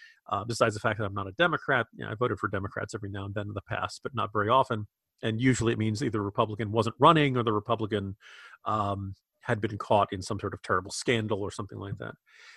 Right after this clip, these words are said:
The thing about Joe Biden is that he, you know, he's not a radical in the Democratic Party, but he also doesn't believe that he was put on earth to fight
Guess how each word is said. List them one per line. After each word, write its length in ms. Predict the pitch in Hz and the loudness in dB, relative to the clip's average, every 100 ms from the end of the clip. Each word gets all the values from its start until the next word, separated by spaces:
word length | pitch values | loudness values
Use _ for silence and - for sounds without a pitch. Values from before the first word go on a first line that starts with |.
| _ | _
The 80 | 147 | 0
thing 220 | - 277 | 4 4
about 280 | 233 170 139 | 6 2 4
Joe 180 | 143 120 | 4 6
Biden 340 | 110 107 104 - | 4 2 -2 -8
is 80 | 110 | -4
that 120 | 147 | -4
he, 200 | - 160 - | -4 -10 -2
you 80 | 160 | 0
know, 100 | 120 | 0
he's 280 | - 190 - | 0 -2 2
not 260 | 196 214 - _ _ _ | 6 6 6 _ _ _
a 120 | 131 | -2
radical 480 | 117 139 147 - - | 4 6 6 0 -6
in 40 | |
the 60 | 101 | -4
Democratic 500 | 107 107 107 - - | -4 -4 -6 -8 -6
Party, 320 | - - 175 _ _ _ - - - | -8 -8 -12 _ _ _ -20 -20 2
but 120 | 240 | 4
he 80 | 294 | 6
also 260 | 302 - | 4 4
doesn't 300 | 180 170 175 | 4 4 2
believe 380 | 147 135 139 127 | 0 0 2 2
that 100 | 117 | 0
he 160 | - 147 | -2 -2
was 200 | 120 - | -2 -6
put 240 | - 165 - | -8 -6 -4
on 200 | 113 107 | -4 0
earth 340 | 117 110 - | 2 2 0
to 100 | - | -10
fight 460 | 104 - 139 117 | -10 2 2 2